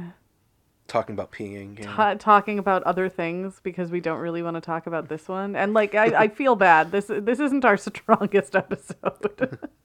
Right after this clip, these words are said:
Speaker 2: This is
Speaker 1: I think we
Speaker 2: not
Speaker 1: did a f-, a fine job.
Speaker 2: not
Speaker 1: It's the
Speaker 2: a
Speaker 1: movie's fault.
Speaker 2: banger, Kyle. It's, it's okay. We're gonna admit it. Um, we'll be back next week and the following few weeks with better, more, s-,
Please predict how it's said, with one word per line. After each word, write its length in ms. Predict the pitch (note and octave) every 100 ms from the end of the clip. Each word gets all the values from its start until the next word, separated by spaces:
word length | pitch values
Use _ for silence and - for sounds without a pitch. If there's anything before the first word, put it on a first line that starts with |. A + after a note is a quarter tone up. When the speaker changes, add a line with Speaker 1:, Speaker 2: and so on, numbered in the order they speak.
| _ _ _ - - - - -
Speaker 2:
This 160 | A#3 B3+
is 120 | A#3+
Speaker 1:
I 20 |
think 20 |
we 100 | A3+
Speaker 2:
not 360 | A#3+ A#3+ A#3+ A#3+
Speaker 1:
did 120 | C#3
a 20 | D#3
f-, 220 | - -
a 60 | D3+
fine 500 | - G3+ G3+ G3 C#3
job. 300 | G#2 F2+ A#3+
Speaker 2:
not 320 | C#4 D#4 F4
Speaker 1:
It's 160 | - -
the 80 | A#3+
Speaker 2:
a 20 |
Speaker 1:
movie's 140 | C4 A3
fault. 0 |
Speaker 2:
banger, 840 | B3+ C4 A#3+ G3 E3 D#3+ D#3+ F3 - -
Kyle. 640 | G3 E3 E3 E3 E3 E3+
It's, 480 | - F#3 F#3 - -
it's 160 | G3 G#3
okay. 500 | A3 G#3 F3+ D3+ E3
We're 160 | F#3+ F#3+
gonna 220 | G3+ G3
admit 320 | G3+ F3+ E3+
it. 260 | C#3 D3 -
Um, 440 | F3+ E3+ E3 - _
we'll 340 | G3 G#3+ B3+
be 100 | C4
back 280 | G3+ D#3 D#3+
next 260 | D3+ D#3+ -
week 240 | D#3 G3 - _ _
and 320 | E3+ D#3+ D#3 D#3
the 80 |
following 540 | D#3+ D3+ D3+ E3 E3+ E3+ _ G#3 _
few 200 | - F3+
weeks 340 | F#3 F3+ - _ -
with 180 | E3 - _ _ _ _ _ _ _ -
better, 580 | C4+ A#3 F#3 D#3 D3 - _ _ _
more, 640 | G3 G#3 B3+ B3+ B3+ B3 - - _ _
s-, 180 | -